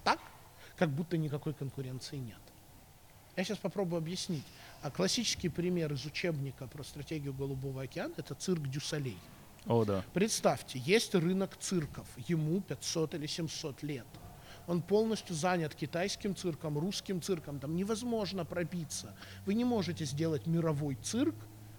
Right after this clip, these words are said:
Speaker 1: который будет новым и всем понравится. Ну, потому что всё исчерпано. Приходят ребята из Канады, и что они делают? Они берут,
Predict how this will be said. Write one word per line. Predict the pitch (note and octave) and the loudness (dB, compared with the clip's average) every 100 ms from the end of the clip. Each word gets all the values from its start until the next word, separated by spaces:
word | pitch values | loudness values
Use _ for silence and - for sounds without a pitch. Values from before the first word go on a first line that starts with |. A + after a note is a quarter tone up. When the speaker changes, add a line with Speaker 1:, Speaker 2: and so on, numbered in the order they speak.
| - | -8
Speaker 1:
который | D3+ - F#3+ E3 | -6 0 2 2
будет | C3 C#3+ C3+ | 2 -2 0
новым | D3 G3+ G#3+ E3 | 2 2 2 0
и | C3+ | -2
всем | - F3 | -2 -4
понравится. | D#3+ D#3+ D#3 C#3 A#2 D3 | -2 -2 0 -2 -4 -6
Ну, | D#3 | -4
потому | D#3+ E3+ | -4 -6
что | - | -6
всё | D#3 - - G3 | -8 -6 -2 0
исчерпано. | G3 - D#3 C3 B2 G#2+ G#2+ - - - | 0 0 -2 -4 -6 -10 -12 -14 -10 -4
Приходят | E3 G3 A3 A3 | -2 0 2 2
ребята | F3+ F3 F3+ | 2 2 0
из | E3 | -4
Канады, | - D#3 C#3 B2+ B2+ | -4 -4 -4 -6 -8
и | - | -6
что | - F3 | -4 -2
они | F3 E3+ | 0 -2
делают? | D#3+ D#3 B2+ - - - - | 0 -2 -4 -10 -14 -16 -12
Они | - D#3 | -2 2
берут, | D#3+ D#3 G#3 C#4 | 4 4 6 4